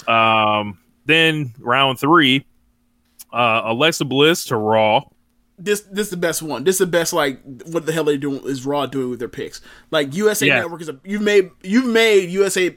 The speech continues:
Speaker 2: Network look like fucking dummies. So,
Speaker 1: Yes.
Speaker 2: yeah.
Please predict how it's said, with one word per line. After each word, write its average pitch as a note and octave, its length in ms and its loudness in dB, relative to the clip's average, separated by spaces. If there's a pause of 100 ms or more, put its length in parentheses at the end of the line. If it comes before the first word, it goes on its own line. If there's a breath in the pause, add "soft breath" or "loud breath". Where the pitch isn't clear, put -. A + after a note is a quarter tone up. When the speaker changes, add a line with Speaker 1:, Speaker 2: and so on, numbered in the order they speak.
(140)
Speaker 2:
Network E3 380 -2
look E3 120 -6
like D3 180 -2
fucking D3+ 380 -6
dummies. B2 340 -6 (320 loud breath)
So, D#3+ 340 2
Speaker 1:
Yes. A#2+ 440 0
Speaker 2:
yeah. A#2+ 260 -12